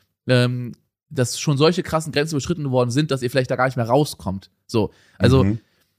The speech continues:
Speaker 1: sei, also das ist nicht leicht, aus sowas rauszukommen. Also ich spreche aus eigener Erfahrung. Ich hab wirklich, ich war wie gelähmt. Ich hab, nachdem meine damalige Freundin, ähm,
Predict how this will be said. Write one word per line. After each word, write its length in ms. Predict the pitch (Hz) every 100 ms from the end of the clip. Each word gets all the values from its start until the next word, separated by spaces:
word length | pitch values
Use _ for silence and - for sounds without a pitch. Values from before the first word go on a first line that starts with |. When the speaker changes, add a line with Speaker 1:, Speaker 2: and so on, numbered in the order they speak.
| _
Speaker 1:
sei, 580 | - - - 127 143 156
also 280 | 120 135 131
das 180 | - 135
ist 120 | 156
nicht 160 | 196 175
leicht, 340 | 170 170 -
aus 160 | 110 123
sowas 220 | 143 127
rauszukommen. 500 | 135 - 113 104 107
Also 240 | 117 120 123
ich 80 | -
spreche 200 | 156 147
aus 80 | -
eigener 180 | 147
Erfahrung. 380 | 127 156 175 170
Ich 140 | 131 151
hab 140 | 139
wirklich, 240 | 139 151 143
ich 140 | -
war 160 | 139 139
wie 100 | 151
gelähmt. 400 | 151 143 110 -
Ich 140 | 117
hab, 240 | 143 - _ _
nachdem 340 | 123 123 156
meine 260 | 165 143 - -
damalige 580 | - - 131 147 139 127
Freundin, 440 | - 165 185 190 - _ _ _ -
ähm, 600 | 131 131 131 131 131